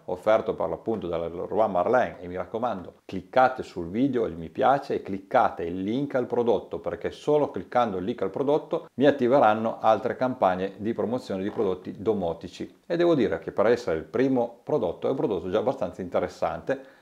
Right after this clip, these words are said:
anche perché il prezzo non è proprio regalato, ma la qualità della Philips Hue è strepitosa. Andiamo ora a vedere cosa contiene il pacchetto.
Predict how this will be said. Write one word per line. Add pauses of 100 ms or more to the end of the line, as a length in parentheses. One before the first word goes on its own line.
(140)
anche
perché
il
prezzo
non
è
proprio
regalato,
ma
la
qualità
della
Philips
Hue (320)
è
strepitosa.
Andiamo
ora
a
vedere
cosa
contiene
il
pacchetto.